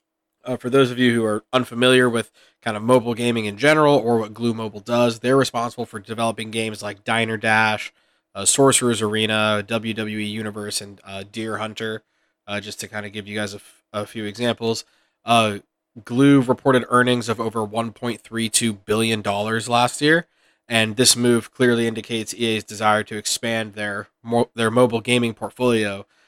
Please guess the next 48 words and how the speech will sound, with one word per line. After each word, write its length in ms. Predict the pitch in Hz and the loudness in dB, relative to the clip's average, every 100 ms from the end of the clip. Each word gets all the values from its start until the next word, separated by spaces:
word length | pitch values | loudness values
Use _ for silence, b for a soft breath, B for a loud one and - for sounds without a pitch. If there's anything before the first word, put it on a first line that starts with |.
| _ _ | _ _
uh, 200 | 104 107 | -4 -4
to 120 | - 107 | -4 -10
kinda 300 | - 120 113 | -4 -2 0
get 180 | 120 | -2
involved 420 | 110 104 110 107 104 | -2 0 2 2 0
with 160 | 104 | -14
more, 300 | 113 110 104 | -10 -8 -6
uh, 240 | 101 101 98 | -6 -8 -10
like, 160 | 101 | -14
casual 600 | - 120 110 101 107 101 | -4 0 2 0 -6 -12
or 140 | 101 98 | -12 -12
mid-core 440 | 110 104 - 101 | -14 -14 -10 -12
gamers 460 | 98 101 98 95 101 | -12 -16 -16 -18 -20
or 80 | 101 | -20
people 220 | 104 98 | -20 -20
that, 140 | 98 | -20
like, 180 | 95 98 | -20 -18
strictly 400 | - - 101 104 | -16 -14 -16 -16
do 140 | 98 101 | -20 -18
mobile 280 | 101 98 | -18 -16
gaming 260 | 101 101 98 | -16 -16 -16
or 60 | 98 | -20
stuff 160 | 98 | -18
like 80 | 98 | -18
that. 160 | 98 113 | -16 -16
So 80 | |
it's 100 | 110 | -10
kind 160 | - 131 | -2 0
of 60 | 120 | 0
a, 160 | 110 b b b | -6 b b b
another 260 | 123 117 110 | -6 -4 2
audience 380 | 117 110 104 - | 2 2 -2 -8
that 60 | |
they 100 | 107 | -8
wanna, 400 | 107 104 104 101 _ _ _ _ _ | -6 -4 -4 -8 _ _ _ _ _
uh, 140 | 104 98 | -12 -10
expand 560 | 110 - - 120 107 | -6 -4 0 0 0
into. 600 | 92 98 98 - 87 87 _ _ _ _ _ _ 95 | -6 -20 -20 -18 -18 -20 _ _ _ _ _ _ _
Um, 400 | 98 95 95 95 _ _ _ _ _ _ _ _ _ - | -20 -20 -20 _ _ _ _ _ _ _ _ _ _ 0
other 220 | 131 139 | 4 6
acquisitions 640 | 135 131 127 131 - 131 120 | 6 4 0 -2 -4 -4 2
that 260 | 123 117 | 2 2
occurred, 440 | 110 - 123 123 110 | -2 2 4 4 0
uh, 160 | 113 | -6
back 280 | 101 113 120 | 0 0 -2
on 180 | 113 107 | -10 -12
February 500 | - 113 117 110 101 | -10 -8 -6 -6 -8
third, 640 | _ _ 117 120 131 147 | _ _ -6 0 2 2